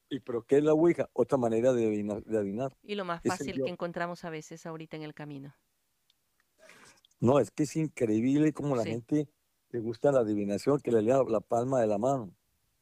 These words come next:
Speaker 2: Ujú.
Speaker 1: Y yo vuelvo a decir que todos en la vida, de una manera más o menos
Speaker 2: Sí.
Speaker 1: directa o indirecta, nos hemos expuesto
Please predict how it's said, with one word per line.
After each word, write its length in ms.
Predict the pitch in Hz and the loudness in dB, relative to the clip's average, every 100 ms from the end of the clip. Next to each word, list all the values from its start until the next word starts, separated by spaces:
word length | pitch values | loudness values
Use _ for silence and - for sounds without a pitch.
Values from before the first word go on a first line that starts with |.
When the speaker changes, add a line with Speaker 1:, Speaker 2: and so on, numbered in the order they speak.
| _ _ _ _ _ _ - - | _ _ _ _ _ _ -20 -16
Speaker 2:
Ujú. 200 | 160 156 156 | -14 -4 0
Speaker 1:
Y 80 | |
yo 120 | 123 127 | 2 4
vuelvo 240 | 139 131 | 2 0
a 60 | 120 | -8
decir 320 | 110 - 135 | -8 -14 -14
que 200 | - 113 - _ _ _ _ | -12 -12 -12 _ _ _ _
todos 540 | 139 151 170 165 - | 6 6 6 2 0
en 240 | 156 151 | 0 0
la 120 | 151 135 | 0 0
vida, 460 | 143 151 107 - _ _ _ _ _ _ _ | -2 -4 -6 -12 _ _ _ _ _ _ _
de 280 | - 120 120 | -20 0 2
una 240 | 135 151 | 4 2
manera 400 | 139 120 120 143 | 2 2 4 4
más 640 | 139 135 165 156 - - - _ | 2 0 0 -2 -8 -16 -18 _
o 100 | 135 | 2
menos 400 | 135 156 120 95 - _ _ _ | 4 2 0 -6 -12 _ _ _
Speaker 2:
Sí. 240 | - 156 123 | -14 -14 -14
Speaker 1:
directa 680 | - 107 120 180 - - 160 - | -2 0 2 2 0 -6 -8 -8
o 100 | 127 | -8
indirecta, 640 | 113 98 131 - - - - | -2 2 4 4 0 -8 -6
nos 240 | 117 107 | -6 -4
hemos 260 | 120 131 113 | -2 -2 -2
expuesto 540 | 107 - 165 - 160 | -6 -4 -6 -6 -14